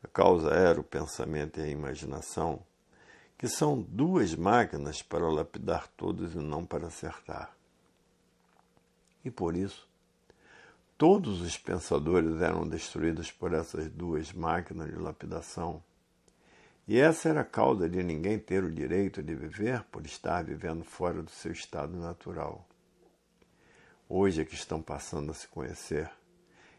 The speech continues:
e louvando a cultura racional e dizendo:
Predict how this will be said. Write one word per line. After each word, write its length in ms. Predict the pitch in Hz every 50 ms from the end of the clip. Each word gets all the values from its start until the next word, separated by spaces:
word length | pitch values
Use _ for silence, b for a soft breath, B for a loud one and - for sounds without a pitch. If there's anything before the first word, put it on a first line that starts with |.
| b b _
e 40 | 120
louvando 540 | 131 147 139 120 95 87 123 156 165 143 107
a 60 | 95
cultura 500 | - - 87 80 80 - - 107 - 95
racional 680 | 92 95 - - - - - 60 64 73 80 87 95 90
e 20 |
dizendo: 560 | 82 76 82 80 80 98 95 98 98 85 82